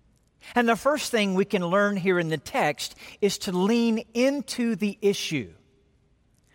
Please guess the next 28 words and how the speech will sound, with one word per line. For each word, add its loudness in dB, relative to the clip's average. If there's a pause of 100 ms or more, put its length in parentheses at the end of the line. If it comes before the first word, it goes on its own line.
(220)
Don't 0
ignore -2
it. -18 (1120)
You 0
see, 2
for -4
the 4
early 4
church, 0
there 2
were 2
a 0
few -2
things, -2 (140)
huge -2
things -2
that -4
were -2
at -4
stake. -6 (800)
One 4
was 2
an 0
understanding 0
of 0
the -8
gospel, 0
because -2